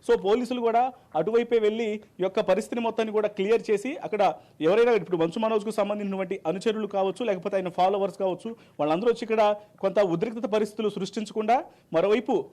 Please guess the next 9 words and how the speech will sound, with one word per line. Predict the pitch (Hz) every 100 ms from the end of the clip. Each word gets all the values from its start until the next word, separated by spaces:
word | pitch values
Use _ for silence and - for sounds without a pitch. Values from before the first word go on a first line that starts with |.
| -
పహాడ్ | 165 202 240
షరీఫ్ | 247 233 202
పోలీస్ | 214 220
స్టేషన్కు | 226 220 233 208
రావడం | 202 208 214
కావచ్చు, | 214 208 262
అలాగే | 196 208 226 214 - _
ఇక్కడ | 180 214
ఏదైనా | 214 220